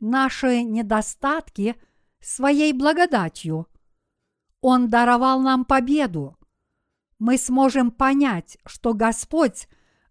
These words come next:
это наше истинное сокровище, потому что Он снова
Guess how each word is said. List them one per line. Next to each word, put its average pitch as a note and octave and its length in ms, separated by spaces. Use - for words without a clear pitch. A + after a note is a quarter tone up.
это A#3 580
наше B3 680
истинное C4+ 800
сокровище, C#4 920
потому B3+ 360
что - 360
Он B3 240
снова A3+ 760